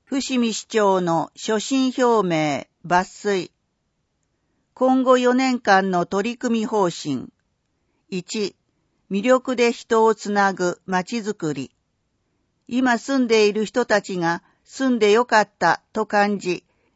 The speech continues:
夢を持つ人が集まる街となるよう、魅力向上に向けた取り組みを着実に具体化する。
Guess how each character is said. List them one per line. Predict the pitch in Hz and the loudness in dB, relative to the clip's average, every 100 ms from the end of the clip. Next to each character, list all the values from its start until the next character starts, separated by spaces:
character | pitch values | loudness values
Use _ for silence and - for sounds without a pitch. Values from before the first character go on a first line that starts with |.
| _ | _
夢 | 190 233 254 262 | -4 -2 0 0
を | 240 | 2
持 | 240 | 0
つ | 262 247 | -2 -4
人 | 220 - 247 | -6 0 2
が | 220 196 202 | 4 4 4
集 | - | 0
ま | 240 247 | 0 2
る | 214 | 2
街 | 196 202 254 233 | 0 0 -2 -4
と | 208 | -2
な | 202 214 | 0 0
る | 208 | 0
よ | 180 165 147 - _ _ _ _ - | 0 -2 -2 -6 _ _ _ _ -6
う、 | |
魅 | 214 | -4
力 | 220 254 254 247 | 0 0 -2 -2
向 | 233 240 | 2 2
上 | 233 233 226 | 2 0 0
に | 220 | 0
向 | 214 | -4
け | 208 214 | -4 -2
た | 208 208 | 0 0
取 | 196 220 | -2 -4
り | 220 | -4
組 | 226 214 202 | -4 -2 0
み | |
を | 190 175 _ | 0 -2 _
着 | 202 202 254 | -4 -2 -4
実 | 233 247 - 226 | -6 -6 -2 -2
に | 220 - | -2 -4
具 | 185 | -4
体 | 196 208 202 | 0 0 0
化 | 190 180 | 0 -2
す | - 175 | -2 -8
る。 | 147 | -8